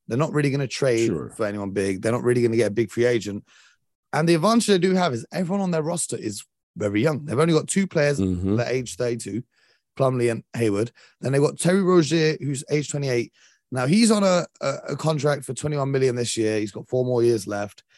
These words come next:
Speaker 1: He is looking like he may be on the move this year, along with Gordon Hayward, who has this season and next season on his thirty million dollar contract. But then they've got a bunch of young guys. P J Washington's only twenty-four.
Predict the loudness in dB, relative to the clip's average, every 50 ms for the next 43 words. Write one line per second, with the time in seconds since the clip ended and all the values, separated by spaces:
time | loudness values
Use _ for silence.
0 | _ _ _ _ _ _ _ 0 2 2 2 2 0 -2 -4 -6 -6 -4 -6 -6
1 | -4 -4 -6 -6 -8 _ _ _ _ _ _ -8 -6 -4 -2 0 0 2 2 2
2 | 2 2 2 2 2 0 -2 -2 -2 -4 -4 -4 -6 -6 -4 -4 -2 0 0 0
3 | -2 -4 -2 0 0 2 2 0 0 0 0 0 0 0 -2 0 0 0 -2 0
4 | -2 -2 -2 -2 -4 -6 -6 -4 -4 -6 -6 -4 -6 -6 -6 -4 -6 -6 -6 -8
5 | -8 -6 -6 -4 -2 -2 -2 -2 -4 -6 _ -20 _ _ _ -2 0 0 0 0
6 | 0 0 0 0 0 -2 -4 -2 -2 -2 -4 -2 -4 -4 -4 -4 -4 -6 -6 -8
7 | _ -20 -20 -20 -20 -20 -20 -20 _ _ 0 2 4 6 6 6 6 6 4 4
8 | 4 4 2 2 0 -2 0 0 0 0 -2 -2 -2 -2 0 0 0 0 0 0
9 | 2 0 0 -2 -2 -2 -2 -2 0 0 0 0 0 -4 -4 -6 -8 -10 -10 -10
10 | -6 -4 -4 -2 -2 -4 -6 -8 -8 -10 -8 -2 2 4 6 6 6 4 2